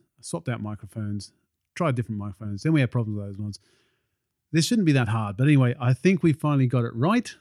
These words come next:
So hopefully, here we go, and ev-, you can hear everything nice and clear. So,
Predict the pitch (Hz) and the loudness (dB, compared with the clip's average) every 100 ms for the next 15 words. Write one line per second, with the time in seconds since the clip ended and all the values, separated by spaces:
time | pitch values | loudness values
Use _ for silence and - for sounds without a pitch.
0 | _ - 127 117 110 - 185 - 117 135 | _ -6 -4 -4 -4 -2 -2 -2 -2 0
1 | 147 - 117 113 123 175 165 135 120 120 | -2 -4 -4 -2 -2 0 0 -2 -2 0
2 | 120 113 _ - 110 135 127 110 127 127 | 0 -2 _ -10 -8 -6 -4 0 2 2
3 | 117 120 110 107 101 - 107 87 _ _ | 0 -2 -2 -4 -10 -10 -10 -10 _ _
4 | _ _ - - 170 98 151 | _ _ -10 -2 0 0 -2